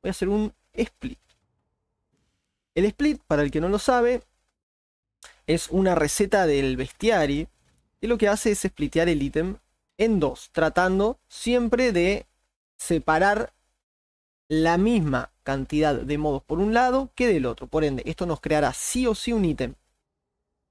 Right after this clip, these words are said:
con dos modos por un lado y otro ítem con dos modos por el otro. Ambos ítems que se creen van a quedar con el tag de split.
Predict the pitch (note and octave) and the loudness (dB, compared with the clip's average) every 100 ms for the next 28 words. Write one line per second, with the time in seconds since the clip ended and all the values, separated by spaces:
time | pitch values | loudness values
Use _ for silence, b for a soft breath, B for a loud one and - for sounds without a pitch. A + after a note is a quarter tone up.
0 | _ - C3 D3+ D#3+ F3+ F3+ G#3+ C4 C4 | _ -8 -4 0 2 2 2 2 2 2
1 | C4+ C#4 D#4 _ - G#3 G#3 G3+ F#3+ F#3 | 2 0 -2 _ -2 0 2 2 2 0
2 | G3+ B3+ - _ _ _ - A3+ F#3+ E3 | -2 -2 -10 _ _ _ -2 0 2 2
3 | F3 E3 C#3+ B2 - - - b b _ | 0 2 -2 -2 -10 -14 -20 b b _
4 | _ _ - C#4 G#3+ B3+ A#3+ A#3+ G3+ D#3+ | _ _ 0 2 2 0 0 0 0 -2
5 | - C3+ D#3+ A3 G#3 B2+ - D#3+ F3 D#3+ | -4 0 2 2 0 -4 -2 0 2 2
6 | D3+ D#3 - D#3 C#3 C3+ D#3+ F3+ C#3 C3 | 2 2 0 -2 -2 0 0 2 -2 -6
7 | - A#3 G3+ - | -6 -2 -2 -2